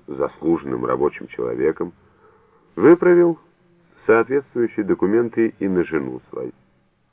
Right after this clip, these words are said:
И так он появился в Донбассе, зная, что там очень нужны рабочие руки и не будут допытываться, кто он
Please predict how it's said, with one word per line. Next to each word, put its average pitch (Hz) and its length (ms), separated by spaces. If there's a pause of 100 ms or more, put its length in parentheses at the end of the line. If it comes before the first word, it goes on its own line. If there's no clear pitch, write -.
(540)
И 92 80
так 165 260
он 165 120
появился 143 500
в 95 100
Донбассе, 82 880 (320)
зная, 87 440
что 85 200
там 87 340
очень 82 380
нужны 80 320
рабочие 69 500
руки 135 480 (640)
и 143 100
не 190 140
будут 139 400
допытываться, 110 840
кто 95 540
он 135 360